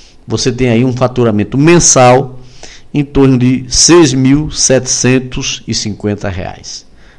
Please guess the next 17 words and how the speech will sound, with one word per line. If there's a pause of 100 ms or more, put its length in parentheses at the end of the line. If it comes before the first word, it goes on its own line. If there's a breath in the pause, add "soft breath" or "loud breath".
Preste
bem
atenção,
você,
meu
amigo
que
está
ouvindo
agora. (480 soft breath)
Seis
mil
setecentos
e
cinquenta
reais
mensal,